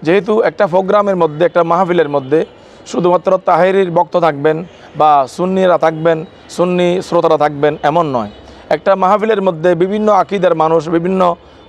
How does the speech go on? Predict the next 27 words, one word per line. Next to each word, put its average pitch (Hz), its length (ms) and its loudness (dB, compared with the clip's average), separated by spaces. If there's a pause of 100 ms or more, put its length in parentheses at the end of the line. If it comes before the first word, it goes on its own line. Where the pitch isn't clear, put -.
মতাদর্শের 175 540 2
মানুষ 170 300 0
থাকতে 151 260 -2
পারে, 143 280 2 (120)
বিভিন্ন 196 280 0
দলের 180 280 2
মানুষ 165 240 0
থাকতে 139 280 -2
পারে। 117 220 -2 (520)
তো 98 100 0 (440)
কেউ 220 220 2
যদি 220 360 0 (1120)
মুফতি 165 320 -2
গিয়াসউদ্দিন 185 520 0
তাহেরির 175 500 0 (400)
নাম 165 260 0
দিয়ে 165 320 2
বা 165 200 0 (100)
তিনার 185 240 2 (520)
ফলোয়ার 180 420 2
নাম 170 240 0
দিয়ে, 156 160 2
বক্তা 143 360 0
নাম 160 200 0
দিয়ে 143 280 2 (360)
কেউ 170 140 2
যদি 175 220 0